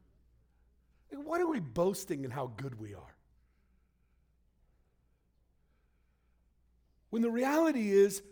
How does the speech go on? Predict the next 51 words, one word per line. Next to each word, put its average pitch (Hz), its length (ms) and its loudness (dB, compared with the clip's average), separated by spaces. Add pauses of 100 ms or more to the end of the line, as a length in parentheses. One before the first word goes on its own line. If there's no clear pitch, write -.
(500)
when 226 160 2
you 233 100 2
look 285 260 0
at 302 160 -4
this, 190 380 0
we 277 180 2
realize 247 640 0 (1040)
all 302 340 10
that 311 120 10
is 233 200 0
there 254 360 10
and 247 100 6
all 277 280 12
that 302 120 6
is, 262 220 2
if 233 140 -2
it 220 100 -4
wasn't 285 400 8
for 277 120 0
the 240 100 -2
death 247 340 4
of 202 120 -4
Christ, 254 400 2 (260)
those 285 360 10
things 294 400 0
would 202 200 -4
rule 285 320 4
and 247 120 0
reign 269 360 4 (220)
and 226 160 2
be 254 140 8
over, 254 160 12 (160)
and 226 180 0
that 226 200 0
what 302 240 10
we 294 100 2
need 277 180 4
to 254 60 0
be 220 160 0
more 262 380 10
serious 302 720 2
about 196 520 2 (1300)
is 170 100 -12
putting 247 380 -4
to 196 80 -10
death 180 380 -2
or 180 100 -2
taking 220 480 -4
off 165 320 -6
the - 60 -14
sins 175 560 -8